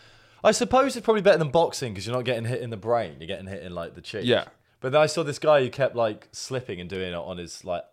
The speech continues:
Speaker 1: head or something, and the
Speaker 2: Yeah.
Speaker 1: ref was, or his ear, and the ref was very annoyed. There's a
Speaker 2: Mm.
Speaker 1: ref. What rules are there? Well, that's a rule for you right there.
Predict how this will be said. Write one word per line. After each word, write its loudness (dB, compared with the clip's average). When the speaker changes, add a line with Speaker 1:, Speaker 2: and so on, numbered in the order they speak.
Speaker 1:
head -10
or -12
something, -12
and -14
the -4
Speaker 2:
Yeah. -6
Speaker 1:
ref -8
was, -18
or -10
his -10
ear, -4
and -16
the -12
ref -8
was -14
very -8
annoyed. -12
There's -6
a -6
Speaker 2:
Mm. -6
Speaker 1:
ref. 0
What -16
rules -6
are -8
there? -8
Well, -8
that's -2
a -14
rule -10
for -10
you -6
right -6
there. -12